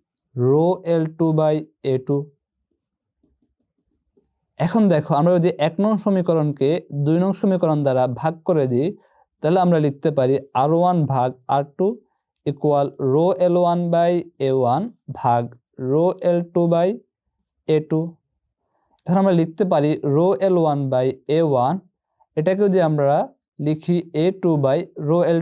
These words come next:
টু, তাহলে এই রো এবং এই রোটা আমাদের কাটা যাচ্ছে, আমাদের থাকতেছে এ টু এল ওয়ান এবং এ ওয়ান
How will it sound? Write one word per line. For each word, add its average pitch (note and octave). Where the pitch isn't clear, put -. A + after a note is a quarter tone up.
টু, E3+
তাহলে B2+
এই C#3+
রো E3
এবং C#3+
এই C#3+
রোটা D#3
আমাদের C3+
কাটা D3
যাচ্ছে, C#3
আমাদের D#3+
থাকতেছে C#3
এ -
টু G3
এল F3+
ওয়ান F#3
এবং B2+
এ C#3+
ওয়ান E3